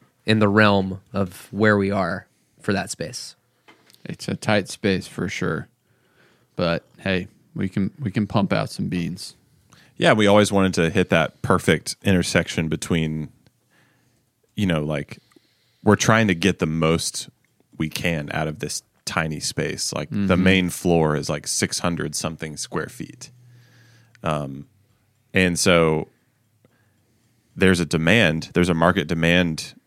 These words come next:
Speaker 3: there where we have a line a lot of the time, but we can't really move that line fast enough sometimes.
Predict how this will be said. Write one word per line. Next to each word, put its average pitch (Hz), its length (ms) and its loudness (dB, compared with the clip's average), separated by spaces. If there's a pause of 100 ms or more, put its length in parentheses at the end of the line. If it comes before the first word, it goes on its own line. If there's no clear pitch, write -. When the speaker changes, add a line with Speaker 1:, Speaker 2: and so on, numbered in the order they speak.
(200)
Speaker 3:
there 80 320 2
where 76 260 -4 (220)
we 92 80 -4
have 92 140 -2
a 82 40 -2
line 80 580 -2
a 80 80 -4
lot 85 200 0
of 78 80 -6
the - 60 -10
time, 85 480 -2 (540)
but 87 120 4
we 80 280 2 (120)
can't 98 200 0
really 90 220 4
move 85 560 0
that 82 220 0
line 80 580 -2 (600)
fast 87 420 -2
enough 85 300 0
sometimes. - 840 -8